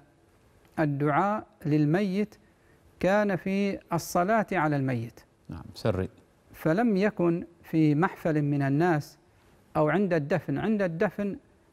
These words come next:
Speaker 1: رسول الله صلى الله عليه وآله وسلم قال: "استغفروا لميتكم فإنه
Speaker 2: نعم.
Speaker 1: ل-، وسألوا الله"، في بعض الروايات، "له الثبات فإنه الآن يسأل".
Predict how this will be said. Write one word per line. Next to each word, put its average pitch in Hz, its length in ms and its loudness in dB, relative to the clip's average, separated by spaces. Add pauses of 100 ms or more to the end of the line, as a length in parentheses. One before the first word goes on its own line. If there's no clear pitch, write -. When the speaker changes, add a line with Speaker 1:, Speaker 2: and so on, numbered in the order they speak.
(120)
Speaker 1:
رسول 175 300 -2
الله 175 260 2
صلى 160 220 0
الله 160 300 2
عليه 160 300 2
وآله 156 260 0
وسلم 147 420 0
قال: 180 420 0
"استغفروا 180 800 -2
لميتكم 135 760 0 (100)
فإنه 196 400 2
Speaker 2:
نعم. 156 100 2
Speaker 1:
ل-، - 120 -4
وسألوا 180 440 0
الله"، 170 260 0
في 160 140 -4
بعض 165 240 -4
الروايات، 165 380 0
"له 175 160 -2
الثبات 180 520 0
فإنه 180 460 0
الآن 202 440 0
يسأل". 151 460 -2